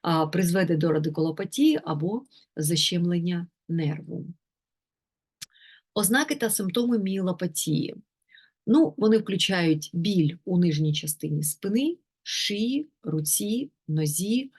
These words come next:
поколювання, онеміння, слабкість, зниження рухових навичок, тобто труднощі із повсідне-, повсякденним життям, застібанням сорочки,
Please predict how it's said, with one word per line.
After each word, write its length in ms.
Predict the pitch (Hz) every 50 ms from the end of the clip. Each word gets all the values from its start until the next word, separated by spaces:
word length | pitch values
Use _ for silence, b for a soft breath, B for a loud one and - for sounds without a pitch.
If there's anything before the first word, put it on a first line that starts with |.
| b b b b b _ _
поколювання, 920 | _ 170 156 151 - 208 214 233 247 269 247 254 254 233 233 233 233 - -
онеміння, 840 | - 170 165 156 160 160 165 185 208 220 233 240 240 233 240 240 240 -
слабкість, 920 | - - - - 170 160 160 170 196 214 - _ - 247 233 - _ B B B B B B B B -
зниження 560 | 185 170 190 220 220 196 160 175 165 160 156
рухових 460 | 156 151 - - 151 156 151 151 160
навичок, 600 | 175 170 143 147 147 165 - - 269 277 - _ b b b b _
тобто 440 | - 190 160 _ - 180 160 156 - _ _ _ _
труднощі 640 | - 226 233 262 285 233 247 254 254 - - 269
із 340 | - - - 233 240 240 -
повсідне-, 760 | - - 180 185 - - 208 180 175 175 190 208 - - - - _
повсякденним 720 | _ 208 180 - - 196 175 170 170 196 214 220 214 208 196
життям, 600 | 175 175 190 175 - 170 - - - 151 160 - _ _ B B B B B
застібанням 640 | 170 185 196 - 254 240 - 254 277 269 254 240 233
сорочки, 800 | 226 - - 226 160 151 147 151 151 - - _ - - - -